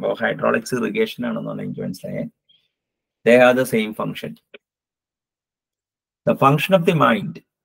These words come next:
like that of the computer, is to process information. അപ്പൊ മൈൻഡും കമ്പ്യൂട്ടറും, ഓ,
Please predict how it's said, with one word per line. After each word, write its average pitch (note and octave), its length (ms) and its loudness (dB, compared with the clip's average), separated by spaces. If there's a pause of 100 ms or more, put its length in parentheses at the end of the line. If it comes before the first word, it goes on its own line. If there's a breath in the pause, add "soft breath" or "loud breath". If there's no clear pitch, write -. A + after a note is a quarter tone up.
(1000)
like B2+ 340 4
that D#3 180 2
of - 100 -6
the C#3+ 120 -2
computer, B2 400 0
is - 100 -10
to A#2 140 -4
process G#2+ 400 -4
information. G#2 420 -8
അപ്പൊ A2 180 -2
മൈൻഡും B2 460 0
കമ്പ്യൂട്ടറും, B2+ 480 0 (760)
ഓ, A#2 80 0